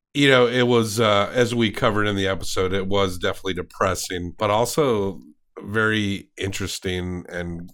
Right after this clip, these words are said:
there are some surprisingly uplifting moments, but, uh, it really captures, like, the web of how a murder within a community can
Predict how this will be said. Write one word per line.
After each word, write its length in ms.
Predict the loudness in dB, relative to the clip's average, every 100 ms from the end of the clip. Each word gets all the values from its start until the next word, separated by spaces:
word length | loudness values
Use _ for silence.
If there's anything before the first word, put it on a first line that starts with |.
| _
there 300 | -4 -4 -4
are 80 | -10 -10
some 260 | -6 -4
surprisingly 920 | -4 -4 0 2 4 2 0 -2 0 0
uplifting 720 | -2 -6 -6 -6 -8 -16 -14
moments, 560 | -16 -18 -18 -16 -18 _ _ -6
but, 160 | -2
uh, 140 | -2 -4
it 80 | -2
really 240 | 0 0
captures, 580 | 0 0 0 -2 -6 -2
like, 300 | -4 -4 _ 2
the 140 | 4
web 500 | 6 6 6 2 -4 -18 _ _
of 160 | -8 0
how 520 | 2 4 4 2 -2 _ _
a 80 | -4
murder 420 | 2 4 6 4 2
within 260 | 0 0
a 60 | -2
community 540 | -2 -2 0 0 -2
can 340 | -4 -4 -4